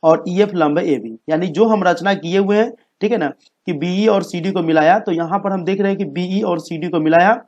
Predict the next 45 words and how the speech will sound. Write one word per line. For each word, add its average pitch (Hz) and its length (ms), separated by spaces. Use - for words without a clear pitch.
और 226 240
इसी 196 220
तरह 196 200
से 196 140
हम 190 100
आगे 170 200
भी 202 120
किए 190 220
हैं, 190 160
डीजी 165 300
और 190 240
ईएफ़ 170 260
को, - 280
एफ़ई 170 440
को 180 120
मिलाया, 127 320
इस 202 160
तरह 220 140
से 220 120
मिलाया 202 260
कि 208 140
ये 202 80
लंब 185 260
हो 127 80
गया। 113 180
क्या 175 200
लंब 196 200
हो 202 60
गया? 220 200
तो 180 80
डीजी 190 320
जो 220 140
है 208 100
लंब 185 240
हो 190 60
जाएगा, 185 320
डीजी 170 380
जो 196 100
है 170 140
ये 170 80
तो 156 160
देख 180 200
रहे 170 100
हैं 156 140
डीजी, 143 340